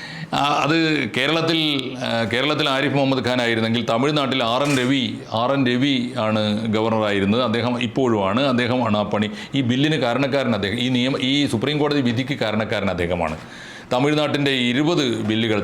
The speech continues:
തമിഴ്നാട് നിയമസഭ ജനങ്ങൾക്ക് വേണ്ടി പാസാക്കിയ ഇരുപത് ബില്ലുകളിൽ കഴിഞ്ഞ അഞ്ചു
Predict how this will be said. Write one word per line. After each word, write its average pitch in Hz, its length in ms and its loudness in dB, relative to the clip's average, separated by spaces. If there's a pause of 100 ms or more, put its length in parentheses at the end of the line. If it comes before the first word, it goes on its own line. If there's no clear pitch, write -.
തമിഴ്നാട് 135 520 2
നിയമസഭ 123 520 0
ജനങ്ങൾക്ക് 123 440 0
വേണ്ടി 117 280 0
പാസാക്കിയ 110 480 0 (160)
ഇരുപത് 139 400 0
ബില്ലുകളിൽ 120 440 2 (560)
കഴിഞ്ഞ 123 300 2 (480)
അഞ്ചു 151 280 2